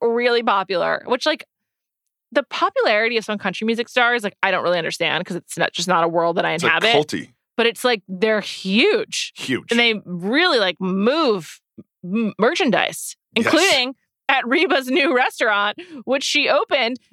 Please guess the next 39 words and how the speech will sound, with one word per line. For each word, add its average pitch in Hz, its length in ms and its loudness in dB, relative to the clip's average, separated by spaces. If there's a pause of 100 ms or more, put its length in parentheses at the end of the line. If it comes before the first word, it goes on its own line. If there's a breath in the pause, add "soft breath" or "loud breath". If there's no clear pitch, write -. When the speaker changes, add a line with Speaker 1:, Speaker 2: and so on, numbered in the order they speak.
(100)
Speaker 1:
in 254 300 2
Atoka 302 400 0
County, 302 380 -2
where 233 100 2
she 240 140 -4
grew 247 200 0
up 294 300 0
in 240 400 0
Oklahoma. 254 640 0 (260 soft breath)
I 240 80 -2
think 302 160 -2
this 294 100 -2
is, 294 100 -4
like, 320 180 -2
a - 60 -2
pretty 294 200 0
great 240 220 0
story. 202 480 0
The - 80 -2
Speaker 2:
Mm-hmm. - 120 0
Speaker 1:
restaurant 220 320 4
is 220 80 -8
called 214 240 0
Reba's 208 340 0
Place. 220 400 0
She 240 260 0
is 220 100 0
in 233 160 2
business. 233 540 0
It's - 80 -6
a 208 40 -4
fifty-fifty 254 520 -4
partnership 233 360 0
with 196 60 -6
the 202 100 -4
Choctaw 208 360 0
Nation, 190 560 0 (260 loud breath)
which 202 180 0
is, 190 320 2